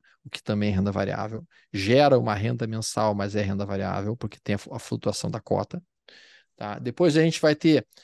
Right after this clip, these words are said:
o restante, só, pra swing trade, eu, eu, eu trabalho só com dois por cento do meu patrimônio para swing trade. Dois por cento.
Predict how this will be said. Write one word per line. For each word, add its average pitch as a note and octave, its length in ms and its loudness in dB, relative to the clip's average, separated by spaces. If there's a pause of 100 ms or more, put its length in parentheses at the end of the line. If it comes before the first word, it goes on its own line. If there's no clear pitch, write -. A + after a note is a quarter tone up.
(280)
o D3 120 -4
restante, D3+ 800 2 (100)
só, - 220 -4 (200)
pra G3 140 6
swing A#3 360 6
trade, D#3+ 540 6
eu, C3+ 160 4 (140)
eu, C#3+ 260 6
eu C3+ 100 0
trabalho C#3 360 0
só E3 200 -2
com E3 180 -4
dois E3 400 -4
por C#3 200 -2
cento C3+ 400 -8
do C#3 40 -10
meu A#2+ 100 -8
patrimônio A#2 540 -10
para A2+ 220 -12
swing - 260 -12
trade. - 380 -16 (920)
Dois B2 320 2
por - 180 -14
cento. - 220 -12